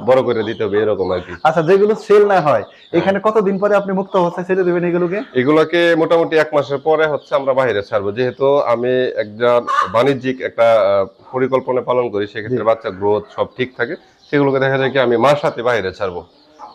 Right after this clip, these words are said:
Speaker 1: মার সাথে বাইরে ছাড়বো। মোটামুটি বাইরের পরিবেশটা তার চেনা জানাশোনা, সে প্রকৃতির সাথে মিশতে পারবে, বা তাকে যদি কেউ আক্রমণ করবে, তার, আহ, সেফটির জন্য সবকিছু শেখা হয়ে গেলে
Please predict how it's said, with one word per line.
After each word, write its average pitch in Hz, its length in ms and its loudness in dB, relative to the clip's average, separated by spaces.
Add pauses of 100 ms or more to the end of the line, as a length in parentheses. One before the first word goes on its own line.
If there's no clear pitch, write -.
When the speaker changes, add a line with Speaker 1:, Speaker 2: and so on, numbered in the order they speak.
(380)
Speaker 1:
মার 117 100 2
সাথে 131 280 -2
বাইরে 135 300 0
ছাড়বো। 165 400 -4 (420)
মোটামুটি 131 340 0
বাইরের 127 360 0
পরিবেশটা 127 480 -4
তার 117 200 0 (100)
চেনা 117 240 2
জানাশোনা, 117 520 -2
সে 113 200 -6
প্রকৃতির 127 440 -6
সাথে 110 280 -4
মিশতে 120 300 0
পারবে, 107 260 0
বা 107 180 2 (400)
তাকে 123 200 0
যদি 139 220 -2
কেউ 135 140 0
আক্রমণ 135 440 0
করবে, 110 280 -4
তার, 117 280 2
আহ, 101 340 0 (320)
সেফটির 139 340 -2
জন্য 135 180 0
সবকিছু 165 500 -2
শেখা 175 240 2
হয়ে 165 160 2
গেলে 247 140 -2